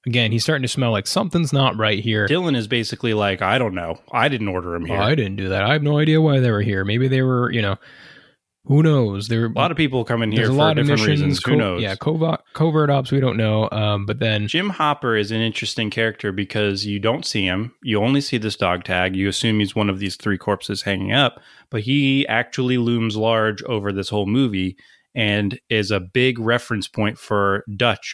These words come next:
Speaker 2: on a number of occasions.
Speaker 1: Mm-hmm. Yeah.
Speaker 2: And his, the fact that he was part of this incident here leads to influence Dutch's decision-making down the road. Uh, and they question Billy now.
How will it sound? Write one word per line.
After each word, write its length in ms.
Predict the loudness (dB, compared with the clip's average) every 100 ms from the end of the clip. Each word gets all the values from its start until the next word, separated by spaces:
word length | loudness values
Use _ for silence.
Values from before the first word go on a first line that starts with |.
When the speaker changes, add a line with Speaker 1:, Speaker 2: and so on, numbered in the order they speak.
| -10
Speaker 2:
on 100 | -4
a 60 | -2
number 580 | -2 0 2 2 2
of 120 | 0 -4
occasions. 720 | -4 -2 -2 -2 -2 0 0
Speaker 1:
Mm-hmm. 60 | -2 -6 _
Yeah. 160 | -6 -2
Speaker 2:
And 200 | 0 0
his, 440 | 0 0 0 0 -8 -8
the 140 | -8
fact 400 | -2 0 0 -2
that 160 | -6 -2
he 240 | 0 0
was 200 | 0 -2
part 240 | -2 -2
of 140 | -2 -2
this 420 | -2 -2 -4 -6 _ _ _ -2
incident 500 | -2 -2 -2 -2 -2
here 400 | -2 0 -2 -6 -20 -20 -20 -20 -8
leads 420 | 0 2 2 0
to 360 | 0 0 0 -4 _ _ _
influence 460 | -2 0 0 -2 0
Dutch's 260 | -2 -2 -2
decision-making 840 | -2 -2 0 0 -2 -2 -4 -4 _
down 180 | -2 -2
the 80 | 0
road. 200 | -4 -6 _ _ _ _ _
Uh, 160 | -2 0
and 300 | 2 0 -2 0
they 120 | 0
question 380 | 0 0 0 0
Billy 300 | 2 0 0
now. 160 | -6